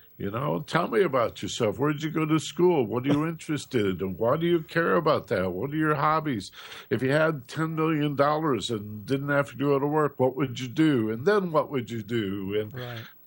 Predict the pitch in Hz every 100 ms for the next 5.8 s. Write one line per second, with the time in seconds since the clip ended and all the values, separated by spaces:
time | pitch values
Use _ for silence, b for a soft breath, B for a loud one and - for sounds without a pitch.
0 | _ - - 117 113 - 131 - 113 131
1 | 147 110 143 120 95 - - - - 65
2 | - - 110 101 90 101 127 202 170 107
3 | 98 95 98 - - 95 90 - 82 -
4 | - 104 98 87 104 151 165 101 101 95
5 | - - 104 92 - 107 101